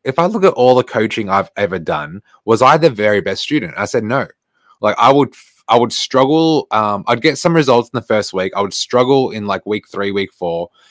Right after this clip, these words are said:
and then I would be like, "No, it's not working." And it was this pattern I created for myself. Then I said to myself, I had this new belief, "Oh, like, nothing works. Like, it's all bullshit. Everything's bullshit. Nothing's real." Like, and I got into this downward spiral, right?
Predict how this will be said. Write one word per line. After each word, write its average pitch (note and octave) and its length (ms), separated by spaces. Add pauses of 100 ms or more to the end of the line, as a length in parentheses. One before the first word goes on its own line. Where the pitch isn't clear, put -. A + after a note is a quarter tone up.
(140)
and G#2 180
then G#2 140
I G2 80
would G2+ 180
be G2+ 120
like, F2+ 280
"No, F#2 120
it's E2 140
not E2 120
working." E2 320 (400)
And B2+ 140
it C3 160
was C3+ 140
this B2+ 180
pattern D3 380
I G2+ 100
created A2 380
for G#2+ 80
myself. F2 400
Then G2 140
I G2+ 80
said G2+ 260
to - 100
myself, F#2 440 (300)
I - 80
had A#2 140
this A2 160
new A2 160
belief, F#2 440 (320)
"Oh, F#2 300
like, F#2+ 240
nothing G2+ 240
works. - 500 (120)
Like, F2 200 (380)
it's G2+ 180
all A2 80
bullshit. F#2 400
Everything's G2 320
bullshit. E2 360
Nothing's F#2 300
real." F2+ 280 (500)
Like, A2 260
and A2 140
I G#2+ 80
got A2 180
into B2 160
this G#2 120
downward G2+ 400
spiral, F#2+ 440
right? F2 260